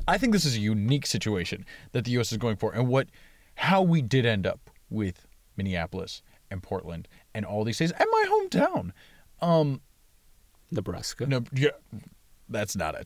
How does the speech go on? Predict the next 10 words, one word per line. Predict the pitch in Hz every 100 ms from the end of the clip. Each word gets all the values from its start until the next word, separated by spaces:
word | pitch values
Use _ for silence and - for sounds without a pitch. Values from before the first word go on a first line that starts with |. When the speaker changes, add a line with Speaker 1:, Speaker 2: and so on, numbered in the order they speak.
| -
Speaker 1:
town, | 143 107 113 113 120 120
Speaker 2:
<laughs> |
Speaker 1:
goofball. | 165 151 117 107 123 147 - 165 156 160 160 165 170 165
That's, | 123 143 160
I | 110 - - - - - -
mean, | 247 247
I | 220
mean, | - 202
Speaker 2:
Omaha. | 208 208
Speaker 1:
basically, | 196 160 156 143 123